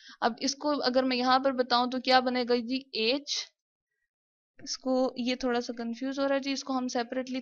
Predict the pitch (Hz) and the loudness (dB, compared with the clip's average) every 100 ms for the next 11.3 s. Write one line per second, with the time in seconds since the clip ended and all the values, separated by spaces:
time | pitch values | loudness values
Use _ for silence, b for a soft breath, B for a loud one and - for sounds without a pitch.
0 | 262 247 254 247 220 262 269 262 262 247 | -2 -2 -2 -4 -4 -4 -4 -4 -2 0
1 | 240 233 254 247 - 254 269 302 b b | 0 -2 -6 -6 -4 0 0 -2 b b
2 | b b b _ - 233 233 240 247 247 | b b b _ -2 0 2 2 2 2
3 | 247 226 233 - 269 269 - 247 226 240 | 2 0 -2 -2 -2 -2 0 0 2 0
4 | 240 240 240 233 226 220 247 262 _ _ | -2 -2 -2 0 -2 -2 -4 -6 _ _
5 | _ _ _ _ _ _ _ - 226 220 | _ _ _ _ _ _ _ -2 0 2
6 | 226 226 262 - 226 262 285 - - _ | 0 0 -4 -2 0 2 0 -6 -10 _
7 | _ _ _ _ - 220 226 240 254 254 | _ _ _ _ -6 -2 -2 0 0 0
8 | 254 - 220 262 - - _ _ _ _ | -2 0 0 0 -4 -12 _ _ _ _
9 | _ _ 220 240 240 254 254 254 262 226 | _ _ 0 0 0 -2 0 0 -2 0
10 | 226 262 294 285 247 226 233 254 247 247 | 0 0 0 2 2 0 -2 2 2 2
11 | 240 233 240 | 2 2 0